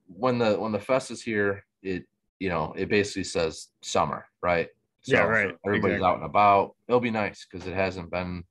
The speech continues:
Speaker 1: you know, it hasn't been around for the last two years. So
Speaker 2: Sure. Yeah.
Speaker 1: yeah, it's gonna be a, another good weekend.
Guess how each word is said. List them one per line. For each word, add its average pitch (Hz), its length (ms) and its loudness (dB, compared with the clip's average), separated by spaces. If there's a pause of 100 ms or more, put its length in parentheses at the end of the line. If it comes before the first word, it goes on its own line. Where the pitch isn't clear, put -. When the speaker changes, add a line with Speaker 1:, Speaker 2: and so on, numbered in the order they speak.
(120)
Speaker 1:
you 85 60 -10
know, 82 100 -4
it 82 60 -4
hasn't 87 240 -4
been 85 100 -2
around 90 280 0
for - 120 -10
the 76 60 -4
last 73 240 -4
two 76 100 -12
years. 69 380 -14
So 82 260 -2
Speaker 2:
Sure. 156 300 6 (240)
Yeah. 131 200 2 (200)
Speaker 1:
yeah, 85 240 -2
it's - 180 -20
gonna 95 160 -4
be 92 160 0
a, 82 260 0
another 92 380 -2
good 95 240 -2
weekend. 95 460 -4